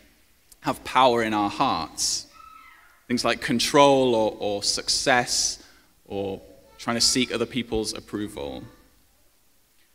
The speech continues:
And the problem is, like the previous governors before Nehemiah, all these things, they, they make big demands and they drive us hard. And we let them. We let them.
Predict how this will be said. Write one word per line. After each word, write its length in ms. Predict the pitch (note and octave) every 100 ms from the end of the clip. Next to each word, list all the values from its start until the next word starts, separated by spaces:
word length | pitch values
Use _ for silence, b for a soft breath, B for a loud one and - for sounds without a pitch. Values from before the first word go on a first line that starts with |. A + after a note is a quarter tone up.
| _ D3+
And 100 | E3
the 60 |
problem 300 | A3+ A3+ F3
is, 340 | F3 A#2+ - C3
like 260 | D#3+ -
the 80 | D#3
previous 540 | - F3 D#3+ C#3+ C3
governors 380 | - C3+ C#3 A#2+
before 300 | B2 - B2
Nehemiah, 540 | A#2 A#2 A2+ B2 A2 G#2+
all 240 | C#3+ E3+
these 240 | D#3+ B2
things, 440 | - B2 G#2+ G#2+ - - -
they, 500 | B2+ B2+ B2 - - -
they 140 | B2+
make 280 | D3 C#3 -
big 200 | C#3 A2+
demands 920 | A#2 B2 G#2+ F#2 F#2 - - - - _ b b b b b -
and 100 | A2+
they 80 | A2+
drive 360 | C3 B2 A#2+
us 140 | A#2 -
hard. 480 | C3 A#2 F2+ F2 - - _ _ _ _ _ _ _ C#3
And 100 | D3
we 100 | D#3
let 240 | A#3 -
them. 240 | G2+ E2 - - _ _ _ _ _ _ _ _ _ _
We 80 | C3
let 200 | D3+ -
them. 260 | G#2 F#2+